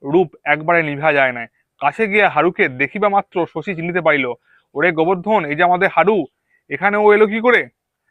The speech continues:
গোবর্ধনের মুখে অনেকক্ষণ কথা সরে নাই। শেষে সব হয়ে চাপা গলা জিজ্ঞাসা করিল, "মরে গেছে নাকি ছোটবাবু?" "মরে গেছে, বাজ পড়েছিল। আহা, চুলগুলো বেবাক জ্বলে গেছে ও।"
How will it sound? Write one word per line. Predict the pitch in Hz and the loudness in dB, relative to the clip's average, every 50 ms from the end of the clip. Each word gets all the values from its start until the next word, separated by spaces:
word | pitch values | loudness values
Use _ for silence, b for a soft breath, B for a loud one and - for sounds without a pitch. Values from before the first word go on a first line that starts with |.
| _ _ _ - | _ _ _ -6
গোবর্ধনের | 127 143 160 185 180 170 175 190 185 | -4 -2 -2 -2 -2 -2 -4 -6 -4
মুখে | 175 165 156 - - 214 165 117 - _ _ _ _ _ - | -4 -6 -6 -4 -2 -2 -2 -2 -4 _ _ _ _ _ -6
অনেকক্ষণ | 143 170 180 - - 214 196 170 | -4 -4 -4 -4 -6 -8 -6 -4
কথা | - 156 160 185 | -2 -2 -2 -2
সরে | 170 - 175 160 151 | 0 2 2 2 2
নাই। | 139 127 117 - _ _ _ _ _ _ _ | 2 -2 -6 -8 _ _ _ _ _ _ _
শেষে | _ - - 165 - 233 220 185 | _ -6 -6 -4 0 0 0 0
সব | - - 170 170 175 - | 0 0 0 0 0 2
হয়ে | 220 220 208 | 2 2 2
চাপা | 185 - 165 139 - 175 175 | 2 0 0 0 2 2 2
গলা | 185 202 196 170 | 2 2 0 0
জিজ্ঞাসা | 156 151 151 175 180 - 214 | -4 -6 -8 -8 -6 -4 -2
করিল, | 202 226 226 190 156 131 b b b b b b b _ 139 | 0 0 2 2 0 -2 b b b b b b b _ -6
"মরে | 135 139 156 175 | -2 0 2 2
গেছে | 180 202 196 214 | 2 2 0 0
নাকি | 214 214 208 220 | -2 -4 -4 -4
ছোটবাবু?" | 220 220 226 233 240 240 233 180 139 - _ _ _ _ _ _ _ _ _ _ _ _ _ _ _ _ _ _ - | 0 4 6 6 6 6 4 2 0 -2 _ _ _ _ _ _ _ _ _ _ _ _ _ _ _ _ _ _ -10
"মরে | 131 139 156 165 | -2 2 2 4
গেছে, | 170 180 170 - 208 175 143 | 4 2 2 2 0 0 2
বাজ | 127 139 156 185 - - - | 2 2 2 2 2 2 2
পড়েছিল। | 208 202 202 - - 208 180 143 123 - _ _ _ _ _ _ _ | 2 2 2 2 2 2 2 2 0 -4 _ _ _ _ _ _ _
আহা, | 131 131 147 170 196 196 170 - - _ | 0 2 4 6 6 6 4 2 -2 _
চুলগুলো | - 147 151 160 160 170 175 185 175 | -6 -2 -2 0 2 2 2 2 2
বেবাক | 147 147 147 160 175 175 | 0 0 2 2 2 2
জ্বলে | 151 139 156 160 170 170 | 0 -2 0 2 2 4
গেছে | 175 170 - 190 180 151 143 | 2 2 2 2 2 2 2
ও।" | 156 160 139 | 2 0 0